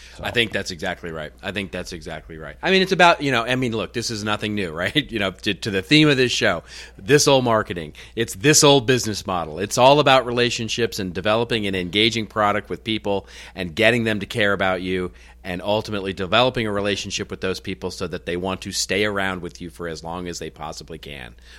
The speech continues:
Speaker 2: And that's all there is <laughs> to it. It's not much more complicated than that.
Speaker 1: Well, but, and, and you know what?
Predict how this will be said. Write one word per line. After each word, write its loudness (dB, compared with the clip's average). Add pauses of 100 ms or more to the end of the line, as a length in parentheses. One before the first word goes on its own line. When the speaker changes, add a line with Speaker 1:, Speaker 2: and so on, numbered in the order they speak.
(180)
Speaker 2:
And -8
that's 2
all 6
there 4
is 0
<laughs> -2
to 4
it. 0 (200)
It's -2
not 4
much 2
more -2
complicated -4
than -10
that. -8
Speaker 1:
Well, 12
but, 6
and, 6
and 2
you 0
know 8
what? 6